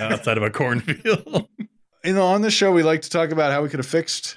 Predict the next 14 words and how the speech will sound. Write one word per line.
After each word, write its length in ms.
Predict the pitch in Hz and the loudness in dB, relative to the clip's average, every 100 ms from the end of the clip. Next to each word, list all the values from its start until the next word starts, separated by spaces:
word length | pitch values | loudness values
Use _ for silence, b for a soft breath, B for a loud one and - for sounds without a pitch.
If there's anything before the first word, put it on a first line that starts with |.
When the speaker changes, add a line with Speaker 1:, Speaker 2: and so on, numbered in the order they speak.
| - | -8
Speaker 2:
the 160 | 151 | -6
trilogy. 760 | 147 165 165 175 180 214 240 220 - | -2 0 2 2 0 -2 -2 -4 -4
Uh, 380 | 127 131 127 117 | 0 2 0 -2
you 160 | 131 123 | -4 -2
know, 120 | 110 | -2
it 80 | 113 | -2
seems 280 | 156 139 | 0 2
like 120 | 139 131 | 0 -2
the 40 | |
first 320 | 127 147 139 | -4 -4 -4
two 220 | - 143 135 | -4 -4 0
don't 260 | 131 113 | -2 -4
really 280 | 131 123 120 | -4 -2 0
have 500 | 120 127 131 131 - | 0 -2 -2 -6 -16